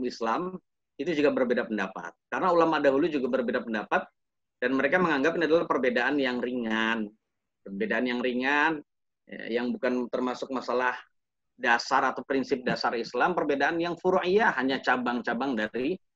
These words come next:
syariat saja, sehingga ini tidak perlu di, apa namanya, diperdebatkan secara keras gitu ya,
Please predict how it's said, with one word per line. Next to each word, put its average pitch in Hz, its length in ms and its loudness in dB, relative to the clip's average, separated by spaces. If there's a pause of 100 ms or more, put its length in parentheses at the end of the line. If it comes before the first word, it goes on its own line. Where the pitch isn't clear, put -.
(160)
syariat 131 400 0
saja, 131 440 0 (240)
sehingga 135 720 2
ini 147 160 0
tidak 120 320 -2
perlu 131 400 0 (160)
di, 107 600 -4
apa - 200 -12
namanya, 120 320 -4
diperdebatkan 101 800 -4 (440)
secara 101 560 -2 (720)
keras 131 480 4
gitu 110 360 -2
ya, 113 160 -6